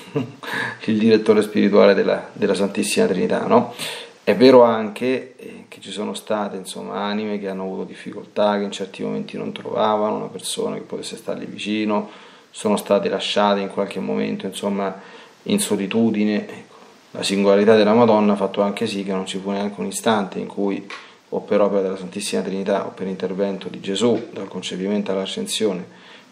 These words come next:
oppure per il ministero a noi certamente misterioso e ignoto, anche se documentato, di San Giovanni, eh, è stato, diciamo, effettuato questo tipo di,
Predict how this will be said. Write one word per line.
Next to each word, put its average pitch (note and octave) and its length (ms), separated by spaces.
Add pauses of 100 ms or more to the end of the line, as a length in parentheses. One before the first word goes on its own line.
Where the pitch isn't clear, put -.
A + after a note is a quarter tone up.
(200)
oppure A2 600
per - 300
il F#2+ 100
ministero F#2+ 760
a F#2+ 120
noi F#2+ 420
certamente F#2+ 500
misterioso G2+ 680
e G#2 60
ignoto, G#2 640
anche F#2+ 360
se G2+ 320
documentato, G2+ 800
di F#2+ 120
San - 200
Giovanni, G#2+ 580 (580)
eh, - 140 (880)
è G#2 120
stato, G2 260
diciamo, F#2+ 300
effettuato G2 520
questo - 500 (100)
tipo G2 300
di, F2+ 200